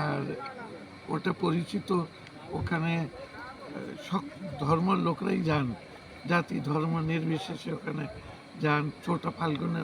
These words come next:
উর্স হয়, আজকে ওনার জন্মদিন, সেই উপলক্ষে এই ইফতার পার্টিটা এখানে রাখা হয়েছে এবং বিভিন্ন ধর্মের লোকরা এসছেন।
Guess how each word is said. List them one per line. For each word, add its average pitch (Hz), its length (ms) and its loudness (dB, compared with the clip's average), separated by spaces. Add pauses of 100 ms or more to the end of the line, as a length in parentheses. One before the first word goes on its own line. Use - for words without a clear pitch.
(100)
উর্স - 200 0 (100)
হয়, - 160 -2 (920)
আজকে - 240 0 (120)
ওনার 190 280 2
জন্মদিন, 160 520 6 (680)
সেই 208 220 8 (140)
উপলক্ষে 190 580 6 (680)
এই 196 120 8 (520)
ইফতার 170 340 2
পার্টিটা 170 380 0 (100)
এখানে 165 240 -4 (120)
রাখা 135 300 -4
হয়েছে 117 280 -4 (880)
এবং 185 180 4 (580)
বিভিন্ন 196 400 6 (600)
ধর্মের 156 440 2
লোকরা 160 260 2 (100)
এসছেন। 151 300 -4